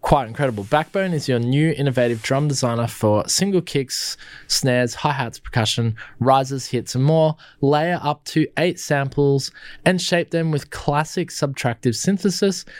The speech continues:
Decompose samples into tonal and noise elements. Resynthesize samples to manipulate them in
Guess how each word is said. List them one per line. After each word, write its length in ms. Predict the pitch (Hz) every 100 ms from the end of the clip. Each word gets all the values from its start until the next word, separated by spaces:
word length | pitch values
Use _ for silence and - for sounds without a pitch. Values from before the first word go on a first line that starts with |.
| -
Decompose 520 | 196 214 180 165 143 -
samples 440 | 135 127 135 123
into 280 | - 127 123
tonal 480 | 113 - 151 156 156
and 180 | 123 120
noise 260 | 117 113 -
elements. 460 | 147 170 165 - - - -
Resynthesize 880 | 151 185 180 175 160 151 - 127 120
samples 460 | - 117 123 113
to 120 | - 117
manipulate 600 | 117 117 - 110 104 -
them 240 | 104 104
in 180 | 101